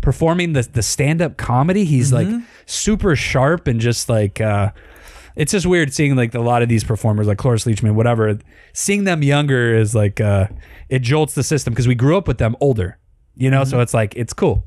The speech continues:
Speaker 1: I like it. It's like I'm
Speaker 2: Definitely.
Speaker 1: seeing into the past, like, this, this dude in, like, the prime of his, would you say this is the prime of Mel Brooks?
Speaker 2: Mel Brooks, sure.
Speaker 1: Pretty
Speaker 2: Yeah,
Speaker 1: much.
Speaker 2: or maybe even, like,
Speaker 1: S-
Speaker 2: launching the prime, right?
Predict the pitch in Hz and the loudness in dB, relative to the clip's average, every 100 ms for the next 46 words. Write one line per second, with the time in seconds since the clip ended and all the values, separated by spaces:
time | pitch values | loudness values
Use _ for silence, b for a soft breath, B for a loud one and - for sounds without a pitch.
0 | - 127 139 - - 117 - 120 107 110 | -2 0 0 -2 -8 -6 -2 -2 0 -2
1 | 107 117 143 123 123 117 104 123 113 101 | -2 -2 0 2 2 0 0 0 0 -2
2 | - 101 - 101 - B B B B 139 | -4 -6 -4 -6 -6 B B B B -4
3 | 123 113 156 151 131 120 110 110 - - | -2 2 4 4 2 0 0 -2 -2 0
4 | 123 117 113 104 110 101 95 - B B | 0 2 0 0 0 0 0 -4 B B
5 | - 196 202 226 226 226 214 - 233 226 | -2 -2 0 0 0 -2 -2 0 0 0
6 | 214 185 - 185 196 208 208 - - - | -2 -4 -4 -2 0 0 -2 -4 -10 -12
7 | - 143 180 175 254 - 359 359 101 - | -8 -4 -2 -2 -4 -4 -2 -2 -2 -6
8 | - 202 208 202 208 208 185 196 202 214 | -2 0 2 2 0 -2 -4 -4 -2 -2
9 | 214 202 190 160 147 147 175 - 123 110 | -2 -2 -2 -2 -2 -2 -2 -4 -4 -4
10 | - 113 101 95 113 - | -4 -4 -4 -4 -4 -6